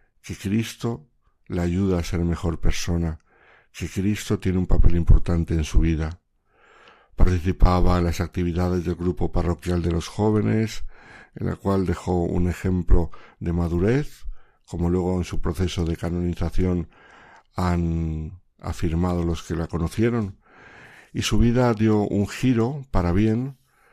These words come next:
en un momento concreto cuando tenía doce años,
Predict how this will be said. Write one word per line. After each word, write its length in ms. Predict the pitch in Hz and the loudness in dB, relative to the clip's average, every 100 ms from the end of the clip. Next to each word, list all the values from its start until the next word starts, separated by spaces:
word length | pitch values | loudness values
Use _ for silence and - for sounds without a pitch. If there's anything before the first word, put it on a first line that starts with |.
| _ | _
en 140 | - 92 | -8 -4
un 80 | |
momento 540 | 98 95 95 98 - 92 | -2 0 0 0 -2 -4
concreto 580 | 92 90 - 107 101 85 | -2 -2 -2 -2 -2 -6
cuando 340 | 87 85 85 | -4 -4 -6
tenía 560 | - 87 92 92 87 85 - - - - | -6 -2 0 0 -4 -8 -20 -20 -20 -10
doce 380 | - 87 - | -2 0 0
años, 600 | 92 107 98 82 78 - | 2 2 0 -2 -6 -14